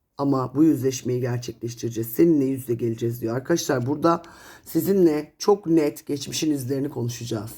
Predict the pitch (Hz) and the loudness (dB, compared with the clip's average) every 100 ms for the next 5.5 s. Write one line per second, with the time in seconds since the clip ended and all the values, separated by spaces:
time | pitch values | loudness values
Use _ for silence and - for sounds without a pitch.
0 | - - 113 - 104 - _ _ - - | -14 -12 -10 -10 -10 -14 _ _ -20 -16
1 | - - - _ - 190 226 214 185 165 | -14 -14 -16 _ 2 6 6 4 2 2
2 | 175 240 165 156 156 - 185 202 196 147 | 0 -2 2 2 0 -4 -2 2 2 2
3 | 135 170 208 170 170 156 160 170 147 - | 0 0 0 0 2 4 8 8 6 2
4 | 160 190 226 - 190 165 147 147 139 127 | 2 2 -4 0 2 2 2 0 -4 -2
5 | 143 139 135 131 | 0 2 0 0